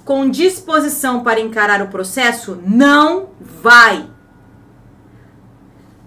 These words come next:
Segura a sua energia na sua preguiça e quando o desconforto estiver grande, o suficiente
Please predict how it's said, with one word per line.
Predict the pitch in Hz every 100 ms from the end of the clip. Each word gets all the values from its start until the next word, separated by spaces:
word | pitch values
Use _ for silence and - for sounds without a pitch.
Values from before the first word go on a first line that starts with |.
| - -
Segura | - 320 214 233 381 440 381 330
a |
sua | - 277 269
energia | 262 247 233 190 196 208 214 220 233 254 302 - _ _ _ 196
na | 233 277
sua | 269 - 294 277 269
preguiça | 262 220 190 214 202 190 - 240 247 262 - - - -
e | 277 285 -
quando | 339 381 480 508 440 415
o | 392
desconforto | - 381 370 359 302 294 294
estiver | - 254 294 294
grande, | 233 269 269 247 208 190 - 131 - _ _ _ _
o | - 254
suficiente | - 392 453 453 415 403 - 359 277 240 208 190 - - 156